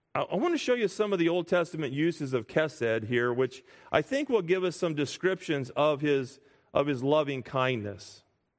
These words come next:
So first, we find here in verse two that his loving kindness is great. The Hebrew word for great here carries the idea of being mighty. So,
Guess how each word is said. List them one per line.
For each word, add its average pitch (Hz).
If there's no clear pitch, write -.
So 165
first, 269
we 165
find 156
here 156
in 143
verse 143
two 131
that 156
his 147
loving 175
kindness 151
is 123
great. 123
The 151
Hebrew 202
word 165
for 143
great 147
here 127
carries 170
the 156
idea 143
of 123
being 139
mighty. 117
So, 147